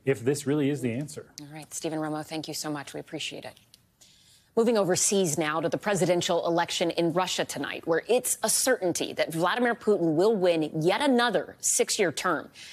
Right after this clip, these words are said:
Speaker 2: the longest-serving Russian leader since Stalin, facing only nominal opposition.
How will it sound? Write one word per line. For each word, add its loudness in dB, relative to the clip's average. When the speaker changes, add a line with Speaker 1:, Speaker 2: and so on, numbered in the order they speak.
Speaker 2:
the 4
longest-serving 2
Russian 0
leader 2
since 2
Stalin, 0
facing 2
only 4
nominal 2
opposition. 0